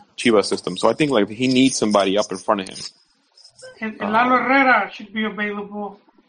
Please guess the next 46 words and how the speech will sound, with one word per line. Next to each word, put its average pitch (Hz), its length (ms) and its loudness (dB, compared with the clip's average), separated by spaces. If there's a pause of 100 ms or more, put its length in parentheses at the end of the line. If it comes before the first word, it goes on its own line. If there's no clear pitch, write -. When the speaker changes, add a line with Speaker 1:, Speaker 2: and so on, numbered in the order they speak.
(100)
Speaker 2:
at 202 180 -14
discount 226 520 -6
price. - 500 -2 (760)
Speaker 1:
c-, - 140 -6 (260)
coming 120 240 -2
back 107 280 0
from, 113 360 -4
uh, 113 360 -8 (360)
Rangers. 120 340 -4
Speaker 2:
Yeah. 202 200 -2 (800)
Speaker 1:
See, 202 60 -6
Speaker 2:
Yeah. 208 180 6
Speaker 1:
I - 20 2
would 240 160 -4
take 247 220 -6
that. 107 260 0
I 131 60 4
would 226 160 -4
take 185 240 -8
that. 127 180 -4
And 101 80 -14
if 98 140 -16
you 127 80 -16
play, 143 380 -12 (220)
Speaker 2:
If 233 100 -10
Speaker 1:
you 214 60 -6
Speaker 2:
you 220 80 -4
Speaker 1:
play, 147 140 0
Speaker 2:
play 233 140 -2
the 208 80 -4
Speaker 1:
if - 120 -12
you 233 80 4
Speaker 2:
poste. 254 460 4 (320)
Speaker 1:
Yeah, 156 180 2
if 117 200 2
you 160 80 -6
play 160 160 2
him 170 120 -4
the 165 100 0
poste 170 320 0
and 170 120 -2
you 131 80 -10
play 143 200 -8 (200)
Pulido 147 300 0
behind 143 400 -6
him, 214 220 -10